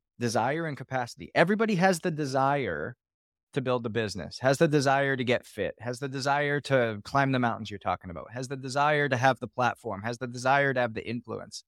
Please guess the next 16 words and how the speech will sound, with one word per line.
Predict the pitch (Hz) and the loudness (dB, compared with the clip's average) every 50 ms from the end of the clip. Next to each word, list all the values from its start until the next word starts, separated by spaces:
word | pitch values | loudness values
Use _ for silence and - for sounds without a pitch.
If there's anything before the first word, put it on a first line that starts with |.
| _ _ _ _ _ _ _ _ _ _ _ _ _ _ _ _ | _ _ _ _ _ _ _ _ _ _ _ _ _ _ _ _
But | 151 147 | 6 6
what | 151 156 143 - | 6 6 4 4
they | 143 131 | 4 4
lack | 135 160 220 262 240 92 80 107 - - - - - _ _ _ _ | 4 4 2 2 2 2 0 0 -2 -6 -12 -20 -20 _ _ _ _
is | - 123 - | -8 -6 -6
capacity. | - 147 - 185 214 185 - - - - - - _ _ _ _ _ _ _ _ _ _ _ _ _ _ _ _ | -8 -6 -6 -4 -4 -4 -6 -8 -12 -14 -16 -18 _ _ _ _ _ _ _ _ _ _ _ _ _ _ _ _
And | - 135 147 | 0 2 4
because | 143 156 - - 190 190 220 208 | 4 2 2 2 2 2 4 4
they | 208 220 190 | 6 4 6
lack | 160 151 147 151 139 - - | 6 4 4 2 2 0 -4
capacity, | - 147 - - 165 185 202 202 - - - 110 92 87 90 123 139 - _ _ _ _ _ _ _ _ _ _ _ - | -8 -10 -6 -2 0 2 2 2 2 -2 -4 -4 -4 -4 -4 -6 -8 -12 _ _ _ _ _ _ _ _ _ _ _ 2
they're | 156 165 160 | 4 4 4
not | 156 156 170 - - | 4 2 0 0 0
able | - 139 131 127 135 135 | -2 -2 0 0 -2 -4
to | - 165 - - | -4 -6 -2 2
actually | 113 107 110 - - - 120 120 120 127 120 | 2 2 2 0 -4 -6 -6 -4 -4 -6 -8